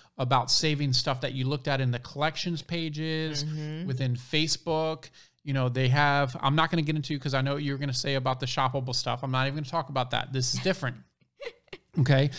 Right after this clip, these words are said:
Speaker 1: So make sure that you load your catalog, your product catalog. They've made this
Speaker 2: Mm-hmm.
Speaker 1: easier. Uh, if you set up your Shopify catalog with the Facebook app within, like, if you set it up anything within, they changed it about two or three months ago.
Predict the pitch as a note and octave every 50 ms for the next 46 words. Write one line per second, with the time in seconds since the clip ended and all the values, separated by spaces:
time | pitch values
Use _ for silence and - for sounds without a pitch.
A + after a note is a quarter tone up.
0 | - - - - - - E3+ D3+ C#3+ C#3 D3 D3+ C3+ C3 D3+ E3 E3 - - -
1 | F3+ E3+ E3+ D#3+ D3 D3+ C#3+ D#3+ C3+ C3 C3 B2+ C#3+ D3+ D#3 D3+ C#3+ D#3 D3+ -
2 | - - D#3+ D#3 D#3 D3 C#3+ C#3+ D3 D3+ D#3 C#3+ C3+ C3 B2 C#3+ C3+ C#3 D3 D3+
3 | - D3 D3 D3 D3 C3+ C3+ C3+ C3+ C#3 C3+ C3 C3 B2 A#2 - C3 C3 B2+ C3
4 | B2 - - F#3+ F#3+ E3+ F3 F3+ D#3+ D#3 F3+ F3 F3 E3+ E3 E3 E3 D#3+ - -
5 | - - _ _ _ _ - B2+ B2+ B2 B2 D3 C3+ B2 C#3+ D3 B2+ B2+ - F3
6 | F3 F#3+ F#3+ F#3+ - D#3+ D3 C3+ B2 - - - D#3 D3 D#3+ D#3 F3+ E3+ - -
7 | D#3+ D#3 D#3 D#3 D3+ D3+ C3+ B2+ - D3+ C#3+ C#3+ D3 D3 D3 D3 D3 D3 D3 D3+
8 | C#3+ - - - - - _ - C#3 B2+ B2+ - C3+ C3 C3 B2+ B2 - - D3
9 | D3 B2+ - - D#3 - - - D3+ C#3+ C#3 C#3+ - - D3 C3+ B2 B2+ D3+ C#3
10 | C#3 C#3 C3+ C3+ C3+ C#3 - C3 B2 B2 B2 B2 C3+ C#3+ - - G3 F#3+ F3+ F#3+
11 | F3 F3+ - - D#3 D3 D3 C#3 C3 D3+ C#3+ C3+ C3+ B2+ B2+ C#3+ C3+ C3 C3 B2+
12 | B2+ B2+ B2 - - _ _ _ _ - C#3+ C#3 B2+ - F#3+ F3+ D#3+ E3+ D3+ C3+
13 | B2+ B2 - - - D3+ D3 B2+ B2 C3+ B2+ B2+ B2+ B2+ B2+ - C3+ C#3 C#3 C#3
14 | C#3+ C#3+